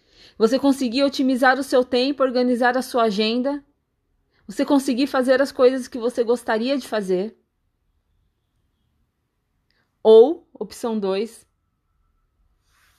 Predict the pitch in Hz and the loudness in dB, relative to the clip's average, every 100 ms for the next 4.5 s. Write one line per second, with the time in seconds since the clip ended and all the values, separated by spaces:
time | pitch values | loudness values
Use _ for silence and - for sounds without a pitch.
0 | _ _ _ _ _ _ _ - 202 208 | _ _ _ _ _ _ _ -8 -4 4
1 | 233 262 294 262 240 185 254 233 240 - | 6 6 4 -2 -4 -4 -6 -4 -6 -8
2 | 254 - 247 240 - 175 170 143 143 _ | -10 -2 -2 -2 -4 -2 -2 -4 -14 _
3 | 165 _ _ _ _ _ _ 208 220 220 | -20 _ _ _ _ _ _ -4 -4 -4
4 | - 180 165 165 160 | -2 0 -2 -8 -14